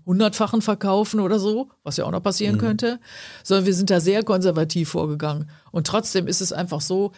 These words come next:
Speaker 1: weil eben die Entsorgungskosten einfach auch so hoch werden. Und da haben wir uns halt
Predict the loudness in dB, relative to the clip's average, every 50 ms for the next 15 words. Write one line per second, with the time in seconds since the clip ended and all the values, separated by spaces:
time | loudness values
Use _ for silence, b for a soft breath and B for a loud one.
0 | B B -2 0 0 2 2 2 0 0 0 0 -2 -4 -2 -2 0 2 2 2
1 | 2 2 0 -2 -2 -2 -2 -2 -2 -4 -6 -8 -12 -12 -14 _ _ _ _ _
2 | _ _ _ _ _ _ -8 -6 -4 -4 -4 -2 -4 -4 -4 -4 -4 -4 -2 -4
3 | -6 -6 -2 0 0 2 2 2 2 2 2 0 -2 b b b b b b b
4 | b -6 -2 -2 0 0 2 2 2 2 2 0 0 0 0 0 0 -2 -6 -10